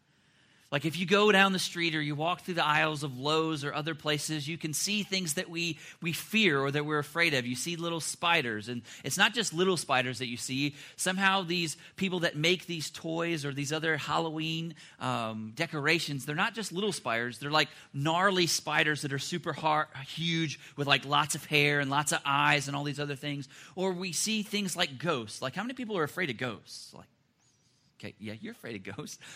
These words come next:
All right, my family's afraid of ghosts, so that's good. Uh, not that it's good, but they're afraid of ghosts. So we see ghosts as we walk through the store. We see ghouls, and we see goblins, and we see zombies, and we see death, and we see things that we're totally and absolutely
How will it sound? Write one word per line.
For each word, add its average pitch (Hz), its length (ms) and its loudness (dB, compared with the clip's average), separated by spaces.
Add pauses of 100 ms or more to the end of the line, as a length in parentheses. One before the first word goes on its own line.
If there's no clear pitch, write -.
(100)
All 196 60 2
right, 214 160 8 (400)
my 170 160 4
family's 147 420 2
afraid 110 280 -6
of 98 120 -10
ghosts, 113 420 -8
so 127 120 -10
that's 147 220 -4
good. 147 400 0 (280)
Uh, 131 200 2
not 143 220 0
that 127 100 -6
it's 107 160 -14
good, 117 260 -8
but 127 140 -6 (340)
they're 131 180 -2
afraid 127 300 -4
of 123 100 -8
ghosts. 139 300 -2
So 165 160 2 (100)
we 180 140 4
see 247 200 8
ghosts 196 420 8
as 143 100 -2
we 156 80 2
walk 151 240 4
through 147 140 -6
the 131 100 -2
store. 127 400 0
We 127 140 -2
see 180 340 4 (160)
ghouls, 143 500 4
and 131 80 0
we 135 120 0
see 160 180 2
goblins, 127 800 2
and 120 100 -4
we 123 60 -2
see 151 300 0 (200)
zombies, 131 640 4
and 127 100 -2
we 131 60 0
see 180 380 0 (200)
death, 147 460 6
and 131 80 -2
we 135 80 -2
see 208 240 2
things 196 300 -4
that 170 120 -2
we're 165 140 -2
totally 202 640 0
and 165 80 -2
absolutely 151 680 0